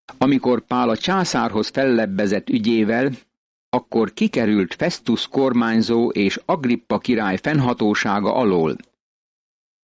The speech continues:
Ahogy Agrippa király megjegyezte a kihallgatás után, szabadon lehetne bocsátani ezt az embert, ha nem fellebbezett volna a császárhoz.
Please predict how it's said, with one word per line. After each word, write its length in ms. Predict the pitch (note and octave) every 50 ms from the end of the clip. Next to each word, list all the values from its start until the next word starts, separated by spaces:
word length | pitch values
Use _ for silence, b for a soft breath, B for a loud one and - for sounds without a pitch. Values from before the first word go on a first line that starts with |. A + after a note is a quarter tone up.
| _ _ _ _ _ _ _ _ _ _ _ -
Ahogy 320 | - A2 G#2 A2 F#2+ F2
Agrippa 480 | - F3+ G3 F3+ D#3+ D3 - - - A#2+
király 360 | - - B2 A2 G#2+ G2 G2
megjegyezte 680 | G2 A#2 D3 C#3+ B2 A#2+ A2 G#2 A2 G#2 - - G#2+
a 40 | G2
kihallgatás 800 | - - D3 C#3 C3 A#2 A2+ G2+ G2 G2 - G2 F2 F2 - -
után, 540 | A#2+ A2 - A#2+ A2+ A#2 B2 C3 C#3 B2+ _ _ _ _ _ _ _ _ _ _ _ _
szabadon 680 | - - - - G3+ A3 G3+ D#3+ B2+ A#2 A2+ A2 G#2+ G#2+
lehetne 440 | A2+ A#2+ A#2+ A#2 A2+ - A2 G#2
bocsátani 720 | G2 G#2 C#3 D3+ - C#3 A2+ A2 A2+ - A2+ G#2 G#2+ F#2+ -
ezt 220 | A#2 - - -
az 140 | G#2+ G2 E2+
embert, 720 | - A2+ A2+ A2 G2+ G2 G#2+ A2+ C3 - - - - - _ _ _ _ _ _ _ _ _ _ _ -
ha 140 | - -
nem 220 | G#2 C#3+ G3+ G3+ F3
fellebbezett 840 | D3 - C#3+ C#3+ C#3 C3 B2+ B2 A2 G#2+ A#2 A2+ A2 A2 G#2+ - -
volna 280 | A#2 A2+ A2 A2 G#2
a 80 | G#2 G#2
császárhoz. 920 | - - C3 A#2+ A2+ G#2+ - - G2 E2+ E2+ E2 F2 D#2 D2+ D2 - -